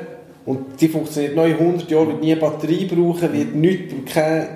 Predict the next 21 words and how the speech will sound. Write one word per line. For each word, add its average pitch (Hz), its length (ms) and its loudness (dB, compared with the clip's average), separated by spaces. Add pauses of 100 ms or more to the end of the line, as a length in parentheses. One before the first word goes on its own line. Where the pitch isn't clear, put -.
(100)
du 151 60 0
musst 160 180 2
nichts 180 240 2
dran 156 280 2
machen, 143 180 -4
sie 139 140 -6
funktioniert 131 720 -2
einfach. 123 460 -4 (300)
Das, 123 140 -10
das 131 200 0
ist - 160 -2
unglaublich 175 680 2 (300)
schön. 113 580 0
Also, 117 140 -4
oder, 135 340 0
das 139 260 -2
ist, - 200 -4 (320)
da, 127 80 0
da, - 400 -4
da, 139 160 0
da 135 200 -4